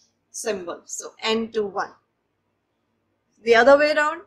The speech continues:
if you want to find the refractive index of medium one with respect to medium two, then it would be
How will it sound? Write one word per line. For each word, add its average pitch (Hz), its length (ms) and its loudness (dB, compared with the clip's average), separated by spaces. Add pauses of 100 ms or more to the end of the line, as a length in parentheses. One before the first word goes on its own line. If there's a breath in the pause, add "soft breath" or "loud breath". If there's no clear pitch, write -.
if 247 180 -14
you 285 100 -8
want 254 300 -4
to 285 100 -18
find 247 440 -10 (560)
the 226 80 -20
refractive 247 580 -10
index 247 400 -8
of 240 260 -10
medium 233 480 -18
one 233 400 -4
with 220 220 -18
respect 254 460 -16
to 247 60 -20
medium 214 400 -18 (140)
two, 285 180 -20 (1200)
then 226 320 -6
it 220 200 -20 (100)
would 220 180 -20
be 269 240 -20